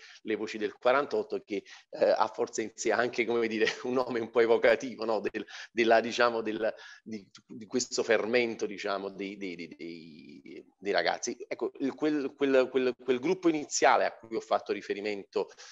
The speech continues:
Ehm, all'inizio dell'intervista, è oramai un gruppo giovanile che continua a m-, mantenere chiaramente quel nome lì. Eh, ma come, mm,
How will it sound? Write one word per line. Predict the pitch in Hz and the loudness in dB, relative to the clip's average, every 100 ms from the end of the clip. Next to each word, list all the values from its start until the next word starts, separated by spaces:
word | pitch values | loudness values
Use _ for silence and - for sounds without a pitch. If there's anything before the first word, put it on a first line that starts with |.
| - - | -16 -2
Ehm, | 95 95 92 92 90 87 85 87 - - - - _ _ _ _ _ _ | 0 2 0 -4 -8 -12 -14 -14 -18 -20 -20 -20 _ _ _ _ _ _
all'inizio | - 90 104 - 101 | -14 -10 -8 -6 -4
dell'intervista, | 92 107 160 165 117 123 - 120 - - - | -4 -4 -4 -4 -4 -2 0 0 -4 -20 -10
è | - 120 | 0 2
oramai | 117 110 101 104 | 4 4 4 0
un | 101 | -4
gruppo | 110 - 104 | -8 -6 -6
giovanile | 101 101 127 135 123 92 | -2 -2 -2 -2 -2 -2
che | - - | -4 -14
continua | 92 - 107 | -12 -6 -4
a | |
m-, | 95 92 - | -4 -6 -8
mantenere | 95 95 101 101 95 | -8 -6 -4 -2 0
chiaramente | 98 95 95 92 - 90 | 0 0 -2 -6 -8 -8
quel | 95 92 | -6 -6
nome | 92 98 | -8 -10
lì. | 101 92 95 _ - - - | -10 -10 -10 _ -20 -20 -14
Eh, | - 107 101 - _ - - | -6 -6 -6 -10 _ -10 -4
ma | 113 | 0
come, | 135 127 | 2 0
mm, | 113 107 | -2 -8